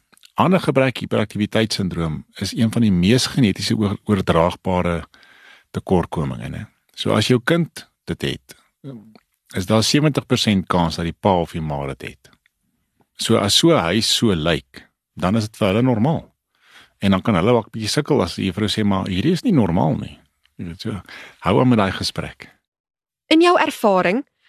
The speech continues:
Speaker 2: is daar 'n toename van ouers wat by jou kom aanklop met die vermoede dat hul kind dalk A G H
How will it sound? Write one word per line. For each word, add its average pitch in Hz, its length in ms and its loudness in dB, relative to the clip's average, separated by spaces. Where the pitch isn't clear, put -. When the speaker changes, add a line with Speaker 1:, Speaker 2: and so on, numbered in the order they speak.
Speaker 2:
is 311 160 2
daar 392 240 2
'n - 160 2
toename 294 460 2
van - 200 0
ouers 180 480 2
wat 214 160 0
by 240 80 2
jou 202 200 2
kom 214 200 -4
aanklop 240 580 -2
met 185 120 0
die 185 120 0
vermoede 196 460 2
dat 190 160 0
hul 180 180 -8
kind 190 340 0
dalk 180 260 2
A 180 100 4
G - 100 -10
H 175 160 0